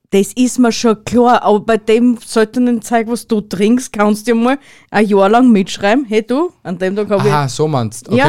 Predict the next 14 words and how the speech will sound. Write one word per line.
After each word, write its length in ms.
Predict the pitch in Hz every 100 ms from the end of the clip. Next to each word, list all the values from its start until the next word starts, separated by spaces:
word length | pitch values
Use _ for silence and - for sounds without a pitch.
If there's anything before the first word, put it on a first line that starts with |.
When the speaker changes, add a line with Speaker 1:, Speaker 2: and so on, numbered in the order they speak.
| 135
Speaker 1:
und 160 | - -
Speaker 2:
Ein, 140 | -
Speaker 1:
dann 100 | 240
Speaker 2:
ein 40 | 247
Speaker 1:
kannst 260 | 247 151
du 40 | 262
Speaker 2:
Alkoholtagebuch. 680 | 127 269 131 120 247 262 107
Speaker 1:
ungefähr 80 | 101 _ _ _ _ _ _ _ _ -
deinen 240 | 220 233
Durchschnitt 420 | 240 240 - 269 180
ausrechnen, 460 | 247 262 277 269
wie 60 | 254
viel 140 | 240
du 120 | 233